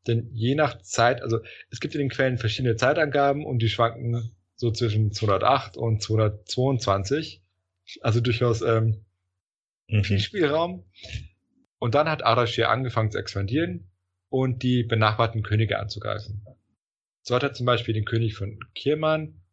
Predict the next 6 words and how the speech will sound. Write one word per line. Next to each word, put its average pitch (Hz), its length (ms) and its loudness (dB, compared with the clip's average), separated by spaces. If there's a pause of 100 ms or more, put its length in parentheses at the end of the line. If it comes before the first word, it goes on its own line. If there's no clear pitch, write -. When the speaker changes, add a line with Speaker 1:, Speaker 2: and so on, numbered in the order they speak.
Speaker 1:
und 120 160 0
den 110 80 0
König 120 260 -2
von 107 140 0
Chure 123 580 0 (320)
besiegt 110 540 -4